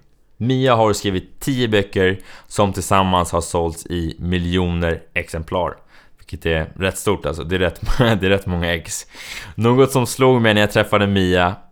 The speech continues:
det var hennes härliga energi och hennes välvilja. Idag pratar vi om vad Mia gjorde innan M T Ledarskap.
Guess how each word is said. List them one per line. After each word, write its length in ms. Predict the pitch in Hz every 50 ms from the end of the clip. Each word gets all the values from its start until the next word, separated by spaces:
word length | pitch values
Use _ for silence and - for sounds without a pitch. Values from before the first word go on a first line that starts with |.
| -
det 140 | - 95 101
var 140 | 98 104 101
hennes 240 | 98 92 95 - -
härliga 440 | - - - 117 104 98 95 92
energi 540 | 95 90 90 - - - 95 90 87 87 - -
och 160 | - 87 - -
hennes 260 | 82 82 80 82 95
välvilja. 1080 | 90 87 90 90 85 82 80 78 - - - - 82 85 98 95 92 85 85 78 73 - - - - - - - - - - - - - - - -
Idag 280 | 113 117 135 135 131
pratar 280 | - 127 117 110 - 110
vi 140 | 101 101 101
om 300 | 98 98 95 92 92 - - -
vad 220 | - 90 98 98 95
Mia 240 | 101 107 110 107 104
gjorde 300 | 104 104 95 92 101 104 - -
innan 540 | - 131 120 110 104 104 113 113 107 92 82 -
M 240 | - 92 85 78 80
T 120 | - -
Ledarskap. 580 | 87 87 82 80 78 - - 85 92 113 -